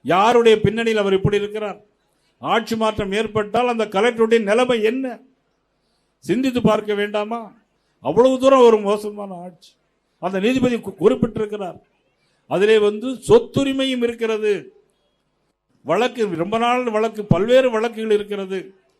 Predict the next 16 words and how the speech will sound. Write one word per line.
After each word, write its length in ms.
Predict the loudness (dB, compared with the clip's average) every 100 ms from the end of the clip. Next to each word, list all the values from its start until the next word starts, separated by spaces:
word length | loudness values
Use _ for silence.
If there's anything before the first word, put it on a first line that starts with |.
| _
என்கின்ற 460 | -12 -8 -4 -4 -4
தீர்ப்பையும் 500 | -6 -6 -2 -4 -4
வழங்கியிருக்கிறார். 600 | -8 -8 -14 -14 -16 -18 _ _ _ _ _ _ _ -6
ஆனால் 240 | -2 0
இன்னைக்கு 260 | 0 0 2
அதை 300 | 2 2 2
எதிர்த்து 320 | 2 0 -4
உச்சநீதிமன்றம் 720 | -4 -2 -4 -4 -4 -4 -2
போயிருக்கிறார்கள். 640 | -2 -4 -6 -8 -8 -10 -14 _ _ _ _ _ -8
உச்சநீதிமன்றம் 800 | -6 -2 -2 0 -2 -2 -4 0
போனவர்களாவது 760 | 0 0 -2 -2 -2 -2 -4 -10 _ -6
ஒரு 160 | -4
நல்ல 320 | -2 -2 0 0
படிச்ச 460 | 0 0 -4 -4
வக்கீலை 340 | -4 -4 -4 -2
பார்த்து 580 | -2 -2 -4 -6 -8